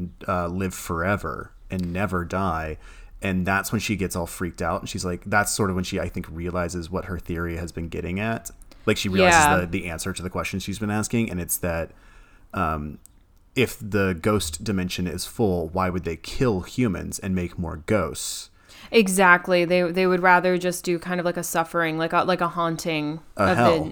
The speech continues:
Speaker 2: the, a hell.
Speaker 1: Literally, yeah,
Speaker 2: Yeah.
Speaker 1: creating a hell
Speaker 2: Like a
Speaker 1: for humans.
Speaker 2: purgatory,
Speaker 1: Yeah.
Speaker 2: sort of.
Speaker 1: No, I'd say it's hell. Like, it's eternal torment, right? If,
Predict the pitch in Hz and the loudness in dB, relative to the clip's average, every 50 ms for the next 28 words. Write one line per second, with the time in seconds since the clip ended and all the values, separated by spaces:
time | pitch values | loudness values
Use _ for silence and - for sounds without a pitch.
0 | - - 180 175 117 120 175 165 156 101 101 - 117 104 175 175 165 156 - - | -6 -4 -4 -2 4 4 6 6 6 4 2 2 2 2 4 4 4 4 4 2
1 | 202 92 87 - - 214 208 226 214 - 214 214 208 208 208 202 - 202 185 196 | 2 0 0 0 2 4 4 4 4 6 6 6 6 6 2 2 2 2 4 4
2 | 202 202 208 208 - 214 202 208 208 208 202 196 196 - - - _ _ _ - | 4 2 0 -2 -2 -2 2 2 4 2 2 0 -4 -12 -20 -20 _ _ _ -6
3 | - 208 226 202 247 - - 107 92 - - 85 98 110 110 - 101 - 95 92 | -2 0 0 0 0 0 0 0 0 -2 -4 -4 -2 -2 -2 -2 -4 -6 -6 -4
4 | 120 139 120 - - - 101 107 117 95 - - 85 92 101 101 95 | -2 -2 -2 -2 -4 -6 -4 -4 -4 -4 -4 -4 -2 -2 -2 -2 -6